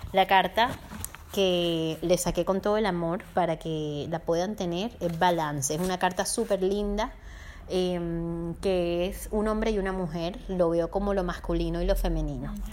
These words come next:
Speaker 1: Y dice así, se la voy a traducir porque está en inglés. Dice, "El equilibrio, el balance,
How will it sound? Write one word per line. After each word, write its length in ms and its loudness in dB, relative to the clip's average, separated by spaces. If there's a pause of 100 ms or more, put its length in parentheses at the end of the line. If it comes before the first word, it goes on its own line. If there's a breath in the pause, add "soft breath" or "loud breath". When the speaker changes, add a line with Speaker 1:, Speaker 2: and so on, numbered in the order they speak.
(380 loud breath)
Speaker 1:
Y 280 2 (120)
dice 280 2
así, 220 -4 (1120 loud breath)
se 140 4
la 80 8
voy 120 8
a 20 -6
traducir 340 2
porque 180 0
está 180 -4
en 80 0
inglés. 380 -2
Dice, 360 0
"El 120 2
equilibrio, 720 2 (120)
el 100 0
balance, 640 0